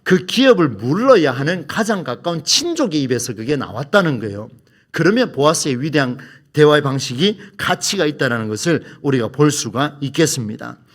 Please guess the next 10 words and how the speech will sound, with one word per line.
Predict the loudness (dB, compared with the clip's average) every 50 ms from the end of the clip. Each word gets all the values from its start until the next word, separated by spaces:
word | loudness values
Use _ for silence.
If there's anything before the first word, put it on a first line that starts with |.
| _ -20 -20 -18 -20 -16 2 6
여러분, | 6 8 8 6 4 2 0 0
누가 | 0 4 4 4 4
손해보는 | 4 2 2 2 2 2 2 2 2 2 2 0 0
일을 | 0 -2
하겠습니까? | -2 -4 -2 0 0 0 0 -2 -4 -6 -6 -6 -6 -6 -6 -4 -6 -6 -8 -12 -12 -8
저로서도 | 0 2 4 4 4 2 2 0 -2 2 2 2 2
이 | 2 0 0
말씀을 | 2 2 2 0 0 -2 -4 -4 -2
볼 | -2 -4 -4 -2 -2
때에, | -2 -2 0 2 2 2 0 -2